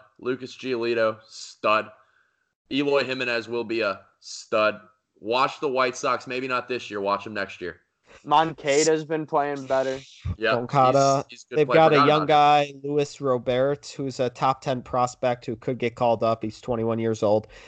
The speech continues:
Speaker 3: Speaking of young guys like the White Sox, uh, I don't think we've ever talked about this, but this is a good discussion. Um,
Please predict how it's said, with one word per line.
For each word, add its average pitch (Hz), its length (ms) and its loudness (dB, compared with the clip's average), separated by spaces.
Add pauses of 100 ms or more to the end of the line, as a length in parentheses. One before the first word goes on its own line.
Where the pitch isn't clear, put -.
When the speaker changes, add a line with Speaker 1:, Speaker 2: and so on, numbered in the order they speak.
(160)
Speaker 3:
Speaking 208 460 0
of 190 120 6
young 147 260 4
guys 151 400 4
like 135 200 -2
the 135 100 -2
White 120 280 -2
Sox, 120 680 -2
uh, 131 400 4
I 151 60 4
don't 208 160 0
think 254 140 -2
we've 233 120 0
ever 180 220 2
talked 143 380 -4
about 110 280 -2
this, 101 300 -6
but - 180 -12
this - 200 -12
is 175 60 -8
a 170 80 0
good 135 260 -2
discussion. 123 800 -2
Um, 127 320 2